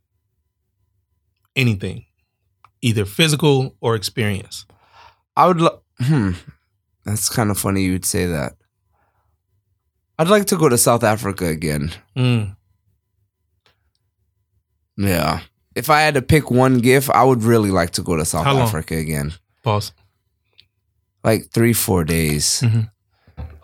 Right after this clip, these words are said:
Speaker 2: Man, like, I'll just, I, I, I have to give you the
Speaker 1: Sure.
Speaker 2: backstory why, like, <laughs> growing up, like, I don't know what it was, but I had, like, an infatuation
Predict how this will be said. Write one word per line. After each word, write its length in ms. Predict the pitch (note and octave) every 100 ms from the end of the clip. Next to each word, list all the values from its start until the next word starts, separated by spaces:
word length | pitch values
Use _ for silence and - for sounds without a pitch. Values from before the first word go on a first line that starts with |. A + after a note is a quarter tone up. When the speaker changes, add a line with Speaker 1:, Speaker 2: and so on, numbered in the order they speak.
| _ _ -
Speaker 2:
Man, 480 | D#3+ F3 F3+ F3+
like, 400 | E3+ C#3+ A#2 - - _ _ _ -
I'll 120 | D#3
just, 260 | D#3 C#3+ - -
I, 100 | G#2+ -
I, 80 | A2+ A2 - -
I 80 | G#2
have 160 | A2 G2
to 100 | -
give 200 | G#2 F#2
you 60 | F2
the 80 | E2
Speaker 1:
Sure. 120 | F#3
Speaker 2:
backstory 280 | - F#2 E2+
why, 140 | E2
like, 300 | E2 D#2 - _ _ _ _ _
<laughs> 160 | - - - _ _ _ _ _ _ _ _ C3
growing 380 | D3 F#3 G3 F3
up, 240 | F3+ D#3+
like, 240 | C3+ A2
I 60 | G#2+
don't 140 | C3+
know 100 | C3+
what 280 | B2 A#2 A#2
it 80 | A#2
was, 360 | F#2+ A#2 A#2+ A#2+
but 140 | G#2+
I 80 | G#2
had, 240 | A#2+ A2+
like, 300 | G#2+ F#2 F#2 F2
an 120 | G#2
infatuation 1800 | F#2+ E2+ - - - - G#2 F#2 - F#2 D#2+ E2+ F2+ - D#2 B1 F#2